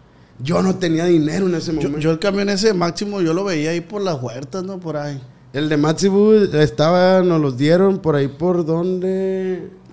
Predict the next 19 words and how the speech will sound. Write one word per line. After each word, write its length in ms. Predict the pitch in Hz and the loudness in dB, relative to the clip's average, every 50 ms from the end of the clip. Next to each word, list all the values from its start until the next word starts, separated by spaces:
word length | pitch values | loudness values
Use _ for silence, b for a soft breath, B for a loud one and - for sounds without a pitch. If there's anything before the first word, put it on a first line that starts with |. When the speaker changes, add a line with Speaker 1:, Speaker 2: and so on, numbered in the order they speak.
| - - | -20 -14
Speaker 2:
Ahí 100 | 113 120 | -8 -6
lo 120 | 131 151 156 | -4 -2 -2
vi 80 | 143 | -2
estacionado 460 | 127 123 127 151 143 143 123 110 113 127 | -2 -4 -6 -8 -10 -10 -10 -10 -10 -10
el 60 | 127 | -10
camión 280 | 135 123 117 113 117 | -10 -10 -10 -10 -10
ese. 160 | 113 113 113 123 - - - | -10 -12 -12 -16 -18 -8 0
Speaker 1:
Pues 160 | - 151 151 | 4 4 4
ya 160 | 147 143 139 127 | 4 2 0 2
que 80 | 175 | 2
era 160 | 180 175 170 165 | 4 4 6 4
de 120 | 151 156 165 | 4 4 4
ellos, 140 | 170 165 | 4 4
yo 180 | 160 165 156 160 | 4 2 0 0
creo, 220 | 160 156 180 180 | 2 4 4 4
porque 220 | - 165 165 160 143 | 4 0 -2 -2 -2
a 20 | |
mí, 240 | 139 139 143 156 151 156 139 | -2 0 0 -2 -2 -4 -4
nosotros, 480 | 143 143 143 147 143 175 175 185 160 | -2 -2 -2 -2 -2 -2 -2 -2 -2